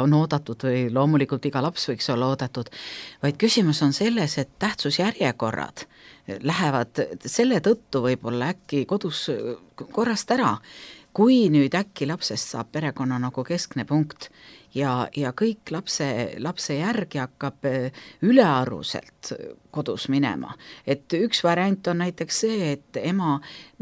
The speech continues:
enam millegi muuga ei tegelegi kui lapsega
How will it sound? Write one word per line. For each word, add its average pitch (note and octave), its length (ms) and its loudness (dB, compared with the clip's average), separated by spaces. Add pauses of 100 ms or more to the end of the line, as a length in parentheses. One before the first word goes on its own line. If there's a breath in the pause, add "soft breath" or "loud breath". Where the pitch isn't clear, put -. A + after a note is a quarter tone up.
(160)
enam E3+ 200 2
millegi F#3 480 4
muuga A3 320 4
ei C#3+ 80 0
tegelegi C3+ 560 -4
kui D#3 160 -2
lapsega C#3+ 560 -4